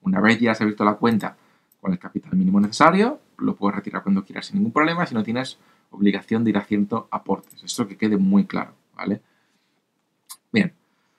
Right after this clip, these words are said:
Eh, vale, sí, perdón. Y es cierto que existe una aportación máxima en el plan de pensiones, pero esto es básicamente universal a todos los planes de pensiones,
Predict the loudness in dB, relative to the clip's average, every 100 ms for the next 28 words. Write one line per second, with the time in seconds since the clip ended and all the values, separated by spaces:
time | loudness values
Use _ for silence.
0 | _ _ _ _ 4 6 6 6 4 2
1 | -2 -4 -4 -6 -8 -10 -12 -12 -4 -6
2 | -6 0 2 2 -4 -6 0 0 2 0
3 | 0 2 2 2 -4 -2 0 0 -4 -6
4 | -8 -2 -2 -2 -4 0 2 4 2 2
5 | 0 0 0 -2 0 0 2 0 0 -10
6 | _ _ _ -14 -12 -4 -6 -2 0 2
7 | 4 4 4 0 -2 0 0 -6 _ _
8 | _ -6 -6 -4 -6 -6 -8 -8 -10 -2
9 | 2 2 0